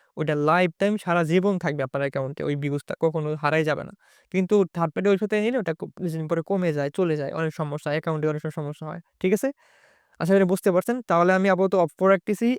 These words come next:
আবার হচ্ছে এটা শেষ হওয়ার পরে আমি আপনাকে স্ক্রিন ভিডিও করে একটু দেখাবো যে কীরকম রেসপন্স আসলো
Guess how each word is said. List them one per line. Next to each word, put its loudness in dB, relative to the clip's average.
আবার 2
হচ্ছে -2
এটা 2
শেষ 0
হওয়ার 2
পরে 0
আমি 0
আপনাকে -2
স্ক্রিন -6
ভিডিও 0
করে 0
একটু -4
দেখাবো -4
যে -2
কীরকম 0
রেসপন্স -4
আসলো -4